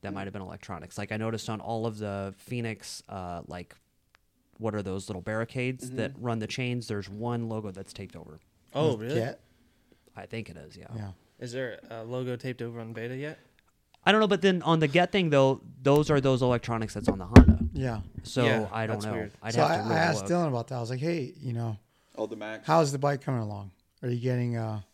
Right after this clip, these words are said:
Speaker 4: you getting more special parts and everything?" And he goes, "Well, we have a few parts, but it's not like the H R C parts are better than anything else you could get." So he, like, totally played it down.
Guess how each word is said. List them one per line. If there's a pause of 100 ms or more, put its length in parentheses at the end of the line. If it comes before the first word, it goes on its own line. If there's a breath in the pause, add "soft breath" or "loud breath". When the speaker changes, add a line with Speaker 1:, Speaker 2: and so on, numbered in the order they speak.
(720)
Speaker 4:
you
getting (160)
more (400)
special
parts
and
everything?" (280 soft breath)
And
he
goes, (600)
"Well,
we
have
a
few
parts,
but
it's
not
like
the
H
R
C
parts
are
better
than
anything
else
you
could
get." (640)
So
he,
like,
totally
played
it
down.